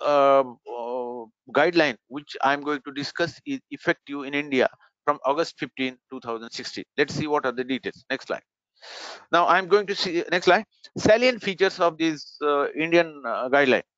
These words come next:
Uh, there are different competent authorities, uh, from both these, uh, departments. I will give names of, uh, list of them. Then there are principles of development.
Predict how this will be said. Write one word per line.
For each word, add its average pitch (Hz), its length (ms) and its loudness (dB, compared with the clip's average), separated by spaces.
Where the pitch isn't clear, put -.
Uh, - 80 2
there 165 180 8
are 180 220 4
different 165 360 -2
competent 175 440 2
authorities, 170 580 2
uh, 123 180 -6
from 147 180 0
both 151 200 -2
these, 147 260 -4
uh, 147 120 4
departments. 151 540 0
I 135 80 4
will 139 120 0
give 151 240 -4
names 143 280 0
of, 143 140 -2
uh, 135 120 0
list 151 320 -2
of 131 120 -2
them. 151 200 2
Then 160 140 0
there 160 160 8
are 160 160 4
principles 165 540 0
of 165 120 -4
development. 139 460 0